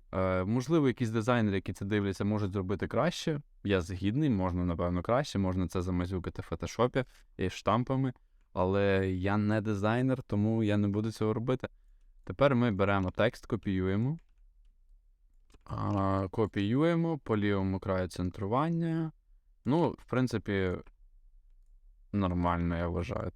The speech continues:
Тільки єдине, що я би підняв би вище. Потім, що нам ще треба? Нам потрібна ціна. Та? Ціна, ціну, наприклад, давайте зробимо ось сюди. Тоже можна вирівняти по рівному,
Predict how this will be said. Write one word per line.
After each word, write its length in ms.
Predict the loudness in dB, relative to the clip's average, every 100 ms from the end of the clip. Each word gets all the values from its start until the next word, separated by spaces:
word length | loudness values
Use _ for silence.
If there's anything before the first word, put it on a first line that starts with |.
| -12
Тільки 260 | -20 -8 -4
єдине, 320 | -2 0 0
що 140 | 0 -4
я 60 |
би 140 | -4 -8 -6
підняв 360 | -2 0 0
би 120 | 0 -2
вище. 480 | -2 -6 -4 -6 -6 _ _ _ _ _ _ -20 -2
Потім, 380 | 2 2 0
що 260 | -2 2 4
нам 260 | 4 2 -2
ще 260 | -8 0 2
треба? 340 | 4 2 2
Нам 200 | 2 0
потрібна 460 | -2 -4 -2 0 -2
ціна. 540 | -4 -2 0 0 -2 -6 -14 -20 -20 -20 _
Та? 360 | -2 0 0 -6 -14 -20 _
Ціна, 400 | -4 2 2 2
ціну, 320 | 0 0 2
наприклад, 400 | 0 -2 -4 -2
давайте 360 | 0 0 -2 -4
зробимо 760 | -2 -2 0 -2 -2 -2 -6 -10 -20 -12
ось 180 | -4 -4
сюди. 680 | -4 -10 -6 -4 0 -2 -2 -8 _ -20 _ -20 _ _ _ _ -20 _ -20 _ -20
Тоже 260 | -2 0 2
можна 280 | 0 0 0
вирівняти 540 | 2 2 0 -2 -4
по 140 | -6 -4
рівному, 480 | -2 0 -2 -4